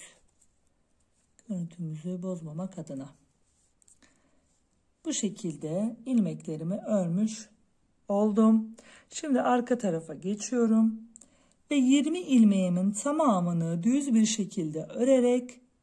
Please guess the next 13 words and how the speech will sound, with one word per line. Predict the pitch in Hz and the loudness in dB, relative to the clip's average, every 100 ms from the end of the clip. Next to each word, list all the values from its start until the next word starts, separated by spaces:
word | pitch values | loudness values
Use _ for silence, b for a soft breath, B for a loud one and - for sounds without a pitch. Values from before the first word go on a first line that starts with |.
| _ _ | _ _
kapatıyorum. | - 196 - - 160 160 165 - _ | -14 -10 -12 -10 -12 -10 -14 -16 _
İlk | 302 294 - | -2 0 0
ilmeğimi | 226 185 165 156 147 | 0 0 -2 -6 -10
örüyorum, | 220 220 247 247 240 240 247 - - | -4 -2 2 4 4 2 0 -8 -20
ikinci | - - 285 233 220 | -18 -4 4 4 4
ilmeğimi | 220 180 156 160 156 147 156 - | 0 -4 -6 -8 -8 -10 -12 -2
örüyorum. | 220 233 247 240 240 240 233 - - _ _ _ _ _ _ _ _ _ | 0 2 4 4 4 2 -2 -8 -20 _ _ _ _ _ _ _ _ _
Tekrar | 262 226 226 208 185 180 185 208 - _ _ _ _ _ - | -8 -6 -6 -8 -6 -4 -6 -8 -14 _ _ _ _ _ -14
üstünden | 240 - 196 170 165 165 190 220 220 - | -12 -10 -8 -6 -4 -4 -4 -4 -6 -10
geçiriyoruz. | 214 175 - 151 156 - - - - _ _ b b b _ | -10 -8 -10 -12 -14 -18 -20 -20 -20 _ _ b b b _
Örerek | 262 285 294 190 185 | 0 2 2 0 -2
kesme | 277 240 - 180 | -2 -2 -2 -4
tekniğiyle | - 262 254 190 170 160 151 151 165 220 | -2 -4 -2 -2 -2 -2 -4 -6 -6 -6